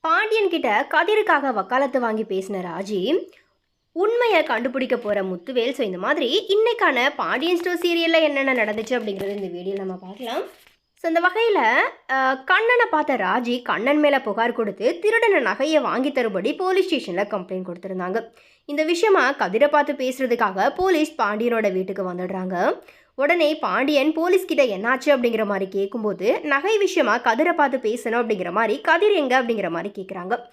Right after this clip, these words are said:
அந்த நேரத்துல கதிரும் வந்துடுறாரு. அப்போ போலீஸ் சொன்னது என்ன அப்படின்னா,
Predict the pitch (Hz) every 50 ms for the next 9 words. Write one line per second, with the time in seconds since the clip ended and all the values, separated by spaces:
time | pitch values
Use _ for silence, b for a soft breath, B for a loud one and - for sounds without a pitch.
0 | b b b b b b b 285 294 302 302 311 320 330 330 339 277 254 262 262
1 | 262 214 180 190 202 208 220 214 208 196 190 202 202 214 214 208 196 185 220 320
2 | - 277 - - 214 247 240 359 370 415 427 415 403 - - 277 269 254 240 247
3 | 214 170 180 190 208 208 202 190 196 180 170 170 180 240 359